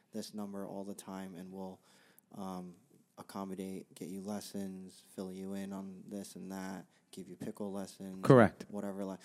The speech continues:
Speaker 1: so it would just be, like, a certain person that's doing that for those shifts, and then they have their own special number.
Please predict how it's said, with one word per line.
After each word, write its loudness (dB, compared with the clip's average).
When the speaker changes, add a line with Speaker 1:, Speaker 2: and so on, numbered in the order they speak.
Speaker 1:
so 0
it 6
would 0
just -4
be, -2
like, 0
a -6
certain -6
person -6
that's -10
doing -4
that -8
for -6
those -4
shifts, -2
and -8
then -4
they -4
have -6
their -8
own -8
special -10
number. -4